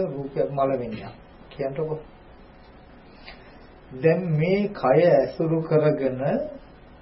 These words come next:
ප්‍රතිසන්දි වශයෙන් පැමිණි විඥානය වැසගෙන තියෙනවා. හරිද? ඒ කියන්නේ ගස් ලැබු ඇටේ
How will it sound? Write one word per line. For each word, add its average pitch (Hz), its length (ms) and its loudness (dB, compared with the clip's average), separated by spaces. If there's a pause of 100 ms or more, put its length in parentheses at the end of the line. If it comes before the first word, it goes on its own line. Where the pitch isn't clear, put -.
(560)
ප්‍රතිසන්දි 160 680 0
වශයෙන් 160 360 2
පැමිණි 160 340 -2
විඥානය 147 840 0
වැසගෙන 151 500 0
තියෙනවා. - 480 -6 (1120)
හරිද? 131 300 -2 (400)
ඒ - 120 -18
කියන්නේ 117 240 -8
ගස් 120 200 -2
ලැබු 139 260 0 (140)
ඇටේ 143 480 0